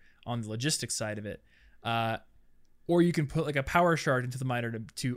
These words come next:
overclock it or underclock it and have it do maybe only ninety a minute or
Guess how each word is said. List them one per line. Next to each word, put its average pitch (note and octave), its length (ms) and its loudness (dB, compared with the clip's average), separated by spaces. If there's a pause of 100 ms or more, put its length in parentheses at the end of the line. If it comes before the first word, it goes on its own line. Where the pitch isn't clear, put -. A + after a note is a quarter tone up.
overclock D#3+ 520 2
it B2 140 -6
or D#3+ 200 2
underclock D#3+ 640 0
it A#2+ 200 -4
and B2 100 -4
have B2 160 -2
it B2 80 -4
do B2 100 -2
maybe C3 240 0
only D#3 200 -2
ninety F3 360 0
a A#2+ 60 -2
minute G#2+ 380 -10
or C3+ 360 0